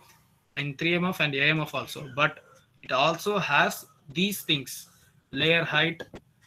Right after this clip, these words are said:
as well as, um, here you can see material. Okay, so material selection, those things can be given here. So if it is required any,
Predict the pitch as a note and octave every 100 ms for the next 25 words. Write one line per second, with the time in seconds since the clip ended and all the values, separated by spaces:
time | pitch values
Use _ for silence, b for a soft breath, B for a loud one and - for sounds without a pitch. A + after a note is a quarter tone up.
0 | _ _ _ C3+ - C#3+ D#3+ F#3 - -
1 | - - _ _ _ _ _ - C3 B2+
2 | B2+ C3 - _ _ - _ - D#3 D#3
3 | C#3+ D3 C#3 D3 B2 - _ _ _ _
4 | _ _ _ _ _ _ _ _ _ _
5 | _ _ _ E3+ D3+ D3+ E3 D3 B2 -
6 | - C#3 - C#3+ A#2 _ _ _ _ _
7 | _ _ - D3 C#3 C#3+ D#3 D#3+ F#3 F3
8 | E3 D#3 - D#3 D#3 E3 E3 F3 - F3+
9 | - D#3 D3+ E3 G3 C#3+ C3+ D3 C3+ B2
10 | A2+ - - _ - - C#3+ D3 F3 E3
11 | F#3 - D#3 D3+ - F#3+ F3 D3+ D#3+ G#3+
12 | -